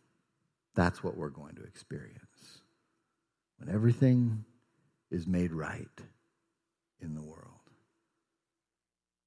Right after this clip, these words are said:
No more death, no more heartache,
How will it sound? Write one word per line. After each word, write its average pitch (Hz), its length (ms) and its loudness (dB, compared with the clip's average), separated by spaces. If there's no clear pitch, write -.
No 87 140 -4
more 104 160 4
death, 87 360 4
no 82 80 -20
more 90 180 -8
heartache, 76 480 -6